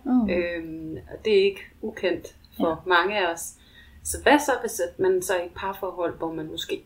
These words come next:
Speaker 2: ikke, hvor det ikke ligger så naturligt for, for en at så bare tale om tingene? Hvad,
Speaker 1: Mm.
Speaker 2: hvad, hvad, hvad gør man så, tænker du?
Speaker 1: Jeg tænker, at er man i et parforhold, hvor manden ikke siger så meget, eller han er en mand af få ord,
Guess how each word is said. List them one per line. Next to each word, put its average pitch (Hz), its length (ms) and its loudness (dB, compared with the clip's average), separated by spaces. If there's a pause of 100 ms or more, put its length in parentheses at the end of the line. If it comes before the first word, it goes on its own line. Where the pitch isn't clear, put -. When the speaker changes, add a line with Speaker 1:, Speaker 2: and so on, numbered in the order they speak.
Speaker 2:
ikke, 247 400 -2 (460)
hvor 220 120 0
det 220 80 0
ikke 269 180 0
ligger 254 180 6
så 240 200 0
naturligt 214 640 2 (100)
for, 170 360 2 (220)
for 185 160 -2
en 202 300 0
at 165 100 -8
så - 140 -4
bare 185 200 -6
tale 208 300 -6
om 180 120 -8
tingene? 175 440 -6
Hvad, 208 140 0
Speaker 1:
Mm. 233 120 2
Speaker 2:
hvad, 208 160 -6 (200)
hvad, 220 200 -4
hvad 233 120 -4
gør 254 140 -2
man 254 140 -2
så, - 160 -2 (340)
tænker 202 300 -2
du? 196 160 -6 (760)
Speaker 1:
Jeg 196 280 6
tænker, 247 320 12
at 190 460 6
er 226 160 10
man 285 220 10
i 233 200 6
et 196 100 -2
parforhold, 214 600 4
hvor 190 220 4
manden 202 440 0
ikke 233 200 -2
siger 226 240 2
så 240 140 0
meget, 196 360 2
eller 185 180 4
han 196 200 -2
er 196 60 0
en 190 80 0
mand 208 180 2
af 214 80 2
få 208 220 6
ord, - 360 4